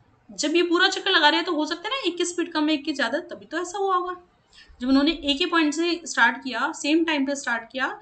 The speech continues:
तो obvious है, है ना। Go in the same direction, after how many minutes they will meet again।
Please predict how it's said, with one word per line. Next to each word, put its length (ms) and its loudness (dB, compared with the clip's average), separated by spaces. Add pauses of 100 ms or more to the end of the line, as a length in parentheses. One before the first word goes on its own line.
(260)
तो 80 -2
obvious 460 0
है, 60 -14
है 240 -20
ना। 160 -12 (420)
Go 100 2
in 160 4
the 60 0
same 280 2
direction, 420 -2 (220)
after 340 -4
how 240 6 (120)
many 260 -2
minutes 380 -4
they 100 -4
will 140 -2
meet 220 -6
again। 220 -12